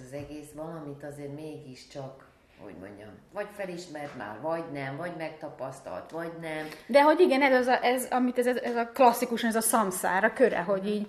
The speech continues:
Speaker 1: Mhm.
Speaker 2: megyek körbe, körbe,
Speaker 1: Igen.
Speaker 2: ö, körbe, mert hát tartok valahonnan, valahova.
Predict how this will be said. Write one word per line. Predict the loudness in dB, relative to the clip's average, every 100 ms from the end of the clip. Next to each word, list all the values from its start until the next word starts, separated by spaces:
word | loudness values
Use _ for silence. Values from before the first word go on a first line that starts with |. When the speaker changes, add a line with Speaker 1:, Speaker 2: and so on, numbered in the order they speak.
| -10
Speaker 1:
Mhm. | -6
Speaker 2:
megyek | 0 2 4 2 2
körbe, | 0 2 2 2 -2
körbe, | -4 -4 -2 -2 -2 0 0 0 -2 -8 -14 -14
Speaker 1:
Igen. | -8 -4 -4 -6
Speaker 2:
ö, | -6
körbe, | 0 4 4 6 6
mert | 6 4 4
hát | 2 2
tartok | 0 0 -2 -8 -8
valahonnan, | -6 -4 -4 -4 -4 -4 -4
valahova. | -6 -8 -6 -6 -4 -6